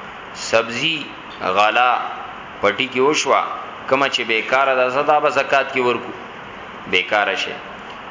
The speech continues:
جامه کپڑا ده چې وشلې ده او بیکاره شو، زه دا د الله د نامې. پیسې دي، کوټه دي، ا کوټه وې، زه دا د الله نامې. داسې مه کوه. من طیبات،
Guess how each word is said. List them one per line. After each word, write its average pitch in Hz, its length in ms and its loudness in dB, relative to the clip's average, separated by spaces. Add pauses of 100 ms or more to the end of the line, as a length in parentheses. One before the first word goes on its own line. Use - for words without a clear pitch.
(160)
جامه 120 360 4
کپڑا 143 380 2
ده 147 180 4
چې 135 80 -4
وشلې 135 460 2
ده 131 60 2
او 123 80 4
بیکاره 120 440 2
شو، 117 140 -2
زه 139 140 4
دا 143 160 4
د 139 60 4
الله 131 300 4
د 127 140 4
نامې. 117 300 0 (840)
پیسې 120 460 2
دي، 147 80 0 (100)
کوټه 117 400 4
دي، 156 240 -4
ا - 80 4 (120)
کوټه 117 320 4
وې، 139 180 4
زه 127 140 4
دا 135 120 4
د 131 140 6
الله 123 260 4
نامې. 113 320 0 (240)
داسې 85 200 -2
مه 80 180 -6
کوه. 76 220 -8
من 120 260 0
طیبات، 82 500 -2